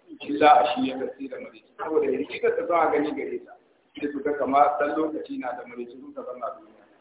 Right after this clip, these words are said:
Audu a ko ɗan lokaci na da sahi. Wato suna ganin zaman da sun kai duniya ko cikin kaburbura bai ma kai yini guda ba. Ko ashiyatan ko duha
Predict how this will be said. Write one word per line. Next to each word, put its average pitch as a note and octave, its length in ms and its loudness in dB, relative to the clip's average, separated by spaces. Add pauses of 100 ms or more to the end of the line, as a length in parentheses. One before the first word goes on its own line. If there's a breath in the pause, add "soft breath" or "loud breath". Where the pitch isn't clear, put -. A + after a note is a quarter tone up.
(240)
Audu D3 380 8
a C3 420 8
ko D3+ 200 0
ɗan D3+ 160 2
lokaci D#3+ 420 -2
na C3+ 140 -6
da - 180 -10
sahi. A#2+ 320 2 (360)
Wato C3+ 420 10
suna D#3 260 2
ganin E3+ 480 0 (240)
zaman F3 300 4
da D3+ 100 2
sun D3+ 160 -2
kai C#3 220 0
duniya C#3 460 -2
ko D#3 120 -6
cikin E3+ 320 -6
kaburbura E3 600 2
bai C3 140 0
ma D3 220 6
kai D3+ 160 6
yini D3+ 220 2
guda - 340 -12
ba. - 80 -14 (640)
Ko F#4+ 160 8
ashiyatan F#3+ 640 0
ko E3 160 4
duha - 480 8